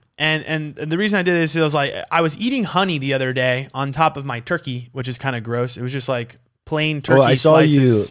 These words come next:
Speaker 1: Yeah, and I just
Speaker 2: It was,
Speaker 1: dipped
Speaker 2: uh, but that's not that gross, 'cause isn't that, like, a common theme? What is it called? Honey, um,
Speaker 1: honey, it's like honey ham.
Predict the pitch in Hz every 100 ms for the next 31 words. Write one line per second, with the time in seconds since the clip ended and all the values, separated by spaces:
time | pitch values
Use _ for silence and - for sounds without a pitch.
0 | _ _ - - 143 151 135 135 135 139
1 | 131 147 147 131 127 110 73 127 143 143
2 | - - 147 143 147 127 113 123 135 135
3 | 156 170 135 120 104 110 107 98 - 131
4 | 120 107 110 127 120 110 127 123 139 127
5 | 127 - 113 127 127 120 - 104 160 156
6 | 156 127 143 165 139 160 117 135 117 95